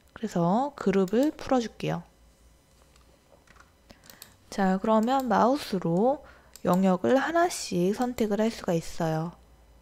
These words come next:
이렇게. 아까 전엔 전체가 다 선택이 되었는데 지금은 하나씩만 선택이 되죠. 자, 다음 우리가 필요 없는 요 부분. 요 부분을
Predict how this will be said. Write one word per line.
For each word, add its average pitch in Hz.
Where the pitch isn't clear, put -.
이렇게. 190
아까 233
전엔 240
전체가 220
다 185
선택이 226
되었는데 185
지금은 196
하나씩만 269
선택이 247
되죠. 175
자, 175
다음 269
우리가 190
필요 311
없는 196
요 185
부분. 160
요 196
부분을 185